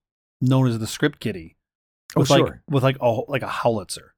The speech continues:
Speaker 2: Yeah.
Speaker 1: Because now they can come in, things they normally couldn't do because they're not terribly skilled.
Speaker 2: Right.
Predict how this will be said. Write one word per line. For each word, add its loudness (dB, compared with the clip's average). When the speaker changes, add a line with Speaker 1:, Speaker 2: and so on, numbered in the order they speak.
Speaker 2:
Yeah. 2
Speaker 1:
Because 4
now 2
they 2
can -2
come 0
in, -4
things 0
they 2
normally 2
couldn't 2
do 4
because -2
they're 0
not -4
terribly -8
skilled. 2
Speaker 2:
Right. -2